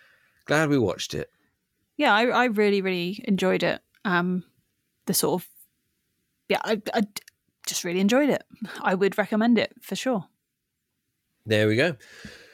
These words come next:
Speaker 1: So next up in
Speaker 2: Yeah,
Speaker 1: Where
Speaker 2: where
Speaker 1: To
Speaker 2: are we
Speaker 1: Next,
Speaker 2: going?
Speaker 1: I've been umming and ahhing about it. And so we've done, what have we talked about? We've talked, we've done, we've done a couple of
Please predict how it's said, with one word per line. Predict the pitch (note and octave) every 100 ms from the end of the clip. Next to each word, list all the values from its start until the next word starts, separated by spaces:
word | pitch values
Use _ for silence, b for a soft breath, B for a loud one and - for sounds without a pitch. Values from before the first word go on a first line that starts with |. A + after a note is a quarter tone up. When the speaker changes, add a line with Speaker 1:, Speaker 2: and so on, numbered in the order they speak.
| B B B B
Speaker 1:
So | - G3 D#3+ D3 C3+ B2 G#2+ _ _ _ _ _ _ _ _
next | C3 F3+ -
up | F#2+ - B B B B B B B _
in | - - -
Speaker 2:
Yeah, | A3
Speaker 1:
Where |
Speaker 2:
where | F#3+ G#3+
Speaker 1:
To |
Speaker 2:
are | A#3+ A#3+
we | A3+
Speaker 1:
Next, | B3+
Speaker 2:
going? | C#4 D#3+ - _ _ - - _ b b b -
Speaker 1:
I've | A2
been | C3+
umming | E3 E3
and | B2+
ahhing | G#2+ F#2+ F2
about | F2 E2 C#2
it. | A1 _ _ _ _ _ _ _ _
And | A2 G#2 G#2 G#2 G#2 G#2 G2+ - - - _ _ _ _ _ _ _ -
so | - G2+
we've | G#2
done, | G#2 A2+ A2 A2 G#2 b b b _ _ _ _ _ _ _ - _
what | B2
have | A2+
we | G2
talked | G2+ F2 -
about? | - A#1+
We've | F#2
talked, | - - -
we've | B2 D3
done, | - D#3+
we've | F3
done | G3+ F#3+
a |
couple | - C3+
of | A#2+ A2 -